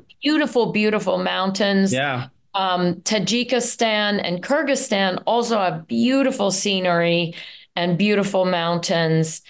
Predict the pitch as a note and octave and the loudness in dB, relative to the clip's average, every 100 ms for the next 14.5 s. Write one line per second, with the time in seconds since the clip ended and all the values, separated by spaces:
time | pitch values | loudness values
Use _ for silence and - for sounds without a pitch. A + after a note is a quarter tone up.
0 | - - - _ - F#3 F3+ F3+ - - | -20 -20 -20 _ -6 -2 0 0 -2 -2
1 | A3 C4 E4+ D#4+ D#4 - B3 C4 C4 A3 | 0 2 2 0 -2 -2 -2 0 0 -2
2 | F3+ E3 - - F3+ F#3 B3+ D#4+ F#3+ D#3 | 0 -2 -2 -2 0 0 0 0 0 0
3 | C#3 C#3 - C3 F3 F3 - - - B2+ | -2 -4 -4 0 0 -2 -6 -8 -6 -4
4 | A#2 C3+ - - - _ _ _ _ _ | -4 -4 -6 -8 -20 _ _ _ _ _
5 | _ _ - G3 - - A#3+ A3 G#3 G3+ | _ _ -2 -2 -2 0 2 2 2 2
6 | D#4 F4 C4+ F3+ - - A3 G#3 C#4 D#4+ | 2 2 0 0 -2 -2 -4 0 2 2
7 | A#3+ E3+ D#3+ F#3 - - - G3+ G#3+ A3 | 0 0 2 0 -4 -14 -4 0 2 2
8 | G#3 G3+ F#3 D#3+ A3+ B3+ A3 G3 D3 D3 | 2 0 -2 0 0 0 -2 -4 -2 -2
9 | F3 _ _ - G3 F#3+ F#3+ G#3+ A3+ - | -6 _ _ 0 2 0 -2 -2 -2 -4
10 | A3 B3 B3+ G3+ F#3+ F3 E3 F3+ E3 F#3 | -2 -2 -2 -2 0 2 2 0 -4 -2
11 | G3+ G#3 E3+ E3 - G3+ F3 D#3 D#3 - | -2 -2 -2 -2 0 0 2 0 0 -2
12 | F#3+ F#3 - G3+ G3+ A3 A3+ G#3 G#3 G#3+ | -2 -2 -4 -2 0 2 4 4 2 -2
13 | - - F3 D#3+ E3 G#3+ A3 A#3+ G3+ G3 | -6 -4 0 0 0 -2 0 0 2 0
14 | F#3 F#3 D3+ C#3+ - | 2 2 2 2 -2